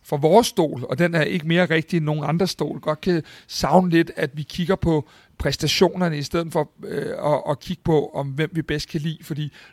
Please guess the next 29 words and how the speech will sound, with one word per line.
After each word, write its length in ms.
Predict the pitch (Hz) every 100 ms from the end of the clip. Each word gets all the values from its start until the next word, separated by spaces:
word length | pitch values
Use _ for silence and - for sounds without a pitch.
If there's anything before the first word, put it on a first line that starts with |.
| -
når 100 | 151
alt 180 | 160 -
kommer 220 | 180 156
til 140 | -
alt, 260 | - 160 -
så 120 | 151
vil 80 | 151
vi 60 |
jo 60 | 143
gerne 200 | 135 147
være 100 | 156
danske 340 | 147 147 -
mestre, 320 | 147 135 - 160
og 100 | 151
det 80 |
kræver 240 | - 151 160
de 100 | 143
elleve 220 | 175 160
bedste 300 | - 135 147
spillere. 320 | - 123 139 143 - -
Og 80 | -
der 60 |
har 60 | 123
Camille 280 | - 143 143
Grabara 420 | - 117 117 139
været 320 | 135 127 123
med 180 | 123 131
længder 520 | 131 143 - 147 143 -
iblandt, 580 | 156 127 143 139 -